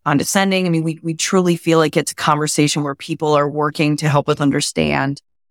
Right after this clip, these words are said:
you know, the technology, the platform. Um, so for me, I would just, my advice would be, be curious, ask a lot of questions, and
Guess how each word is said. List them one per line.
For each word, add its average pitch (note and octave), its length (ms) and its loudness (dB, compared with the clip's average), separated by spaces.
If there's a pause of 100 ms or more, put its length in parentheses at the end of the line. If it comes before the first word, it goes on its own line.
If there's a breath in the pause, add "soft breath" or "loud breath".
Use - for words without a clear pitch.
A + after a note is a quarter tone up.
(120)
you E3 100 -8
know, F3 140 -2
the E3 100 -4
technology, E3 680 -2
the - 100 -8
platform. D#3+ 800 -6 (480)
Um, D#3 360 2 (120)
so E3+ 440 2 (520)
for E3+ 140 -2
me, F3 420 4
I E3+ 220 0
would F3 120 0
just, E3 300 -2
my E3 140 4
advice D#3 320 0
would D3+ 100 -2
be, C#3+ 320 4 (480)
be F#3+ 160 2
curious, E3+ 600 0
ask E3 280 0
a F3+ 40 4
lot E3 200 2
of D#3 60 -6
questions, F#3+ 640 0
and E3+ 260 2